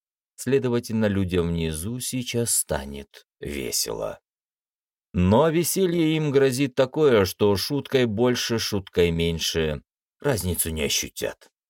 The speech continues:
Поэтому он с почти чистой совестью выскочил из укрытия и молниеносно пнул Пакмана в правильном направлении. Хищный мяч не успел среагировать на задуманную обиду,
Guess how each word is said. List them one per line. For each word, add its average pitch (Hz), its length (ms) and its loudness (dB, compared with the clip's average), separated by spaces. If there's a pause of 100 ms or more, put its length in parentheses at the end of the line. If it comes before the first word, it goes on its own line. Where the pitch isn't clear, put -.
(800)
Поэтому 165 440 4
он 170 200 2
с - 80 -2
почти 143 500 0
чистой 139 400 2
совестью 127 600 0
выскочил 135 500 2
из 101 120 0
укрытия 139 500 0
и 139 180 4
молниеносно 147 760 4
пнул 151 400 0
Пакмана 90 640 2
в - 80 -10
правильном 78 480 0
направлении. 55 840 -12 (580)
Хищный 160 340 0
мяч 151 280 2
не 143 140 2
успел 139 360 4
среагировать 87 600 2
на 92 80 0
задуманную 87 480 0
обиду, 127 560 -2